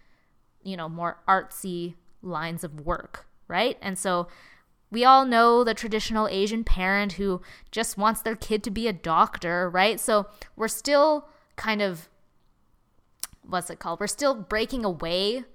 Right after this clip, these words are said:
from that culture, and more and more Asians are going to be interested in the arts or in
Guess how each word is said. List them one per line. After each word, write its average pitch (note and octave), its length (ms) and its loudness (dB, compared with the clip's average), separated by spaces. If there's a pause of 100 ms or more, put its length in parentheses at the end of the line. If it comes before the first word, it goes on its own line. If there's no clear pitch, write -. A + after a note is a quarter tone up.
(320)
from F#3+ 360 -8
that F3 420 0 (240)
culture, C4+ 720 -4 (440)
and F#3 360 -6
more G3+ 360 0
and A3 100 -2
more G#3 200 -2
Asians G3 460 -4
are B3+ 260 2
going A3+ 220 -4
to G#3 80 -12
be G3 100 -8
interested F#3+ 520 -8
in F#3 180 -8
the F#3 140 -8
arts F3 400 -2
or F3+ 180 -4
in F3 380 -8